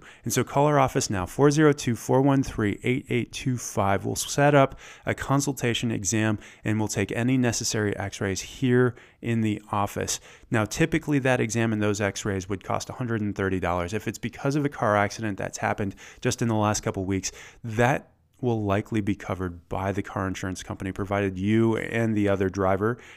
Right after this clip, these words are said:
have sufficient levels of car insurance. However, regardless, your health is your responsibility. You cannot wait until it get, it just feels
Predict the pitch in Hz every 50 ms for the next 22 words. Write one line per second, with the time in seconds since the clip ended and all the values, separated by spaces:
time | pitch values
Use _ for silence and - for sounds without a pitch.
0 | - _ - - 110 101 104 101 - - 104 - - 104 92 - 104 - 98 98
1 | 92 95 95 95 87 - - - 107 101 95 95 90 87 - - 85 82 - -
2 | - - - - - - - - _ _ - - 117 117 131 135 110 107 87 -
3 | - _ _ _ - - _ - 127 123 123 113 101 123 113 123 135 123 110 101
4 | 82 - - - - - - - - 117 120 139 147 147 - - 139 127 - 127
5 | 113 101 110 113 110 104 107 101 - - 104 101 - 110 95 95 92 95 95 95
6 | 98 - - - - - - 131 123 113 - - - 139 143 151 139 - - 117
7 | 107 101 107 110 120 123 - - 120 110 104 95 - - 120 113 113 117 113 -
8 | - - - _ - - 104 101 104 - _ - 113 110 113 - - _ _ _
9 | _ _ - - 117 - - - 101 - - - - - - 135 131 135 139 135
10 | 117